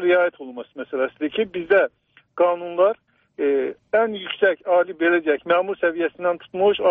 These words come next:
adi bir insana qədər hər kəs tərəfindən pozulur və hamı tərəfindən də buna göz yumulur. Və Azərbaycan üçün də demokratiyanın və digər institutların inkişafı sahəsində birinci dərəcəli əngəl olan məhz bundan ibarət. Çünki biz qanuna hörmət eləməyi öyrəşə bilməsək,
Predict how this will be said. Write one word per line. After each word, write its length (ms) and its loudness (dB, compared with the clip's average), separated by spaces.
adi 220 -4
bir 200 -10
insana 320 0
qədər 360 0
hər 180 2
kəs 200 -4
tərəfindən 440 -2
pozulur 320 -4
və 120 4
hamı 200 -4
tərəfindən 380 0
də 80 -4
buna 180 2
göz 240 4
yumulur. 280 -18
Və 120 4
Azərbaycan 640 0
üçün 240 -12
də 80 0
demokratiyanın 800 -2
və 140 -2
digər 340 2
institutların 500 -4
inkişafı 360 0
sahəsində 300 0
birinci 280 -2
dərəcəli 380 2
əngəl 260 2
olan 240 0
məhz 240 0
bundan 300 -4
ibarət. 340 0
Çünki 200 -8
biz 200 2
qanuna 400 0
hörmət 380 0
eləməyi 400 2
öyrəşə 260 0
bilməsək, 480 0